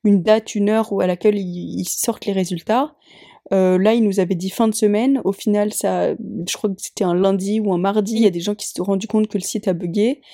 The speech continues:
que les résultats étaient disponibles. Et moi, je sais qu'il était minuit là où j'étais. Et j'ai reçu des messages de mes potes en mode, euh, « C'est bon, les résultats, euh, sont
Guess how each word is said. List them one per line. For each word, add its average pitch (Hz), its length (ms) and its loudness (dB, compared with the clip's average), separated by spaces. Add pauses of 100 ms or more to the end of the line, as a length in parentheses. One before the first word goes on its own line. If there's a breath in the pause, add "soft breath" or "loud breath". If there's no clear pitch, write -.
(340 loud breath)
que - 120 0
les 196 80 6
résultats 208 340 2
étaient 208 180 2
disponibles. 196 680 0 (100)
Et 185 40 -6
moi, 190 120 2
je 202 80 -8
sais 226 160 -4
qu'il 196 180 -2
était 185 220 0
minuit 220 460 4
là 190 160 2
où 185 80 0
j'étais. 233 480 0 (580 soft breath)
Et 208 140 4
j'ai 208 120 -4
reçu 208 220 -4
des 185 140 0
messages 190 360 0
de 190 60 -6
mes 170 140 0
potes 208 320 0
en 185 40 0
mode, 185 280 0
euh, « 175 200 0
C'est - 160 -4
bon, 196 120 0
les 190 120 -2
résultats, 185 580 -2
euh, - 180 -2
sont 185 260 -6